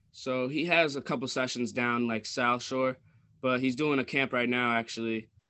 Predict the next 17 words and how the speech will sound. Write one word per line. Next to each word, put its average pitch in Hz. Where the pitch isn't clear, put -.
up 120
at, 120
uh, 117
Essex, 120
uh, 113
Sports 123
Center. 143
He's 131
doing, 127
uh, 120
like, 113
a -
couple 123
weeks, 123
uh, 113
every 123
Sunday 117